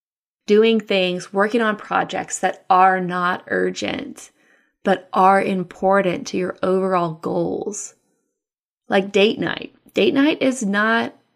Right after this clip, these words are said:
urgent. It's not urgent. No one's like, "Hey, did you take your date night this week?" You know? But if you don't prioritize communication and your spouse,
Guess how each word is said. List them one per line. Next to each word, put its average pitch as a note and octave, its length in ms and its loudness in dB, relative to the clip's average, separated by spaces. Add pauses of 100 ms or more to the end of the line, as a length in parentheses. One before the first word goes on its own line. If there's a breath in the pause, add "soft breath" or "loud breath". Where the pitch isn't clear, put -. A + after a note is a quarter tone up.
(160)
urgent. A3+ 680 -2
It's - 120 -6
not - 180 -2
urgent. G#3+ 340 4
No G3 80 0
one's G#3+ 140 0
like, F#3+ 140 0
"Hey, D#4+ 260 4
did F#3+ 180 -6
you A#3+ 80 2
take D4+ 200 0
your D4+ 100 2
date A#3+ 200 0
night C4 160 -4
this C4 180 -6
week?" C4+ 260 -2
You B3 60 -2
know? C4+ 100 -6 (480 loud breath)
But C4+ 240 4
if A#3 180 0
you A#3+ 120 2
don't A3+ 500 0
prioritize F#3+ 1080 0
communication F3 1080 -4 (440 soft breath)
and F3 120 -2
your E3+ 100 -2
spouse, E3+ 840 2